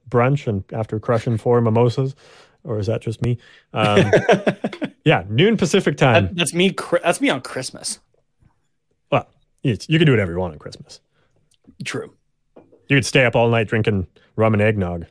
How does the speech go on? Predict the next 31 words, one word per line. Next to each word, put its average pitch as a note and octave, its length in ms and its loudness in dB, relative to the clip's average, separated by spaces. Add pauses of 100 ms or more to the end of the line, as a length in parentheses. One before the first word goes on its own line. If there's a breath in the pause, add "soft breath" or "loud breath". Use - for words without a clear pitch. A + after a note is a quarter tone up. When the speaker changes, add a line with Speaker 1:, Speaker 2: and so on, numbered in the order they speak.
(100)
Speaker 1:
if - 140 -12
you F2 80 -12
wanted. F2 400 -8
No F#2+ 80 -10
one's F2+ 120 -10
gonna F2 160 -10
care. F#2+ 260 -12 (580 soft breath)
Um, G2 340 0
Speaker 2:
I F2+ 60 -2
can C#3 80 -2
only C#3 180 0
do, C#3 120 0
like, C#3+ 120 0
a B2 60 -6
glass G#2 480 -6
of A2+ 80 -18
that, G2+ 280 -12
like, C#3 140 -6
a C3+ 80 -4
glass B2 340 -2
of - 40 -6
Speaker 1:
Yeah, G#2+ 120 2
that's G#2 120 0
pretty F#2 160 -6
Speaker 2:
eggnog G#2 220 -4
Speaker 1:
thick. F#2 80 -8
Speaker 2:
as A2+ 180 -6
a, A2+ 200 -10
as A#2 120 -6
a G#2+ 60 -6
whole. G#2+ 580 -6